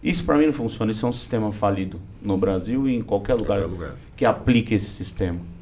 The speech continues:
Speaker 1: Entendeu? Porque você não aprende na prática.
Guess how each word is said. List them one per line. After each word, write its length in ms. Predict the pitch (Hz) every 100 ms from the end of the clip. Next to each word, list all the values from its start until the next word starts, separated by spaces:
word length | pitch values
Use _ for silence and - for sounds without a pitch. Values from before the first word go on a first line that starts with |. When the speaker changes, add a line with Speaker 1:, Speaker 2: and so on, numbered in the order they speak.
| - - - - - - - - -
Speaker 1:
Entendeu? 300 | 92 107 131
Porque 300 | 147 139 151
você 160 | 156
não 80 | 143
aprende 320 | 131 139 120
na 120 | 120 107
prática. 540 | 107 92 - - -